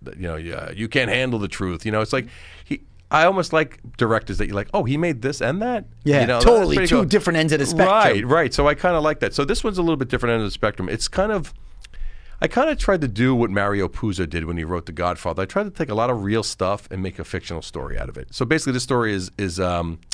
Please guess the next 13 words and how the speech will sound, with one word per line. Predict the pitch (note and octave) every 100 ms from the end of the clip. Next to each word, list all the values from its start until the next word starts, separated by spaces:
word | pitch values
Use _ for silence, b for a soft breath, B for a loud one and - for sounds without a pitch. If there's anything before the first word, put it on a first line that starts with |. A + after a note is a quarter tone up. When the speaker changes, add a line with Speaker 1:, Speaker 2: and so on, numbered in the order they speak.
| b b b b b b b
Speaker 1:
there's | C3 B2
a |
serial | F3 E3+ D#3
killer | B2+ C#3 A#2+
on | G#2+
Fire | F2+ G2 F#2 D#2+
Island, | - - - - - - - -
and | G#2 G2
it's | -
during, | A2+ - A2
it's | G2
during, | A2 G2+ F#2+
um, | F#2 E2+ E2 D#2